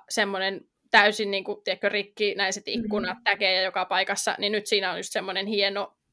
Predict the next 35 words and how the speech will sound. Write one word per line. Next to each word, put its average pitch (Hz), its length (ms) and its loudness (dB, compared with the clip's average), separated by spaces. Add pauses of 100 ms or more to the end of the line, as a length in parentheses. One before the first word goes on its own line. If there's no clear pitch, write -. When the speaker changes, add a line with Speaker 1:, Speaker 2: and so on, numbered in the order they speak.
(280)
Speaker 1:
vielä 185 220 -4
uudempi 247 340 2
talo 254 280 8
kuin 240 160 2
mihin 233 200 2
mä 254 140 6
Speaker 2:
Oh. 254 80 4
Speaker 1:
muutin 208 340 0
sitten, - 280 -4
mutta 202 260 -10
että, - 220 -6 (540)
ja, 196 200 0 (100)
ja - 120 -4
kaiken 202 300 4
maailman 202 340 -2
projektia, 208 480 2
ja 202 60 2
sen 202 140 -2
takia 202 200 0
se 214 100 0
vuokrakin 226 400 4
alkoi 196 200 -2
nousemaan, 196 460 -2
kun 202 80 -10
se - 120 -2
on 196 80 -4
nyt - 140 -8
sitten, 202 280 -4 (880)
niinku, 269 340 2
ei 233 140 8
semmosia 247 420 4
plänttejä 226 560 4
Lontoossa, 208 440 2
niinku, 208 220 -4
joku, 220 380 -2